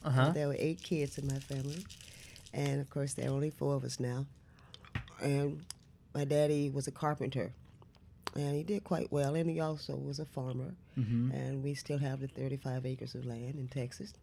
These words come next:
Speaker 1: You do?
Speaker 2: Yeah.
Speaker 1: What part of Texas?
Speaker 2: East Texas, a little town called Carthage. It's the gas capital of the, of Texas.
Speaker 1: Okay. <laughs>
Speaker 2: Yes, it's the gas capital of Texas.
Speaker 1: <laughs>
Speaker 2: Uh, 'cause there are gas wells on all four sides.
Speaker 1: Mm-hmm.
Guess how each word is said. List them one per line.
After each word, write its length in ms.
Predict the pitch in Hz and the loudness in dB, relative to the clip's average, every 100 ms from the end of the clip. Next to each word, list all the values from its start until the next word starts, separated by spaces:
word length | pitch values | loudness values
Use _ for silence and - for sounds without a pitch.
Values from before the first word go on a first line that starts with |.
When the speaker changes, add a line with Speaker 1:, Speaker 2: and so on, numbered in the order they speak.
| - | -4
Speaker 1:
You 120 | 117 | 0
do? 260 | 120 135 98 - - - | 2 0 -2 -12 -14 -8
Speaker 2:
Yeah. 180 | 113 151 | -6 -4
Speaker 1:
What 160 | 131 127 | -4 -2
part 140 | 135 | -2
of 60 | 120 | -2
Texas? 480 | 135 131 104 95 - - - | -4 -4 -6 -8 -14 -20 -2
Speaker 2:
East 240 | 175 175 - | 0 0 2
Texas, 380 | 127 - 120 | 0 0 -2
a 40 | 147 | -2
little 120 | 135 | -2
town 320 | - 151 135 | -2 -2 -2
called 260 | 151 139 131 | -2 -2 -2
Carthage. 500 | 170 135 135 - 143 | 0 0 0 -6 -4
It's 100 | 135 | -6
the 120 | 139 | -2
gas 300 | 147 143 131 | 2 2 0
capital 500 | - 147 - 127 123 | -2 -2 -2 -2 -2
of 140 | 120 - | -4 -6
the, 140 | 117 - - - | -10 -12 -16 -12
of 120 | - | -8
Texas. 540 | 131 123 - - - 110 | -6 -6 -8 -8 -4 0
Speaker 1:
Okay. 400 | 135 147 139 - | 4 6 6 4
<laughs> 60 | - - - | -2 -6 0
Speaker 2:
Yes, 280 | 135 160 147 | 2 2 0
it's 100 | - | -2
the 120 | 139 | -2
gas 300 | 143 135 127 | 0 0 0
capital 560 | - 151 - - 131 - | 4 4 6 6 4 0
of 80 | |
Texas. 560 | - 123 - - 139 - | -4 -6 -6 -6 -6 2
Speaker 1:
<laughs> 60 | 202 196 - - - - - | 6 6 4 -10 -12 -12 -6
Speaker 2:
Uh, 280 | 131 131 131 - | -2 -2 -2 -2
'cause 160 | 139 | -2
there 160 | 139 139 | 0 0
are 80 | 131 - - - | -2 -8 -20 0
gas 300 | 147 139 135 | 4 4 4
wells 320 | 127 127 127 | 0 0 0
on 180 | 131 127 127 - - | 0 -2 -4 -12 0
all 240 | 127 131 139 | 4 6 4
four 300 | 135 131 127 | 0 -2 -2
sides. 540 | 123 85 65 - - - - - 123 | -4 -6 -10 -14 -16 -16 -20 -6 -4
Speaker 1:
Mm-hmm. 300 | 104 107 | -2 -2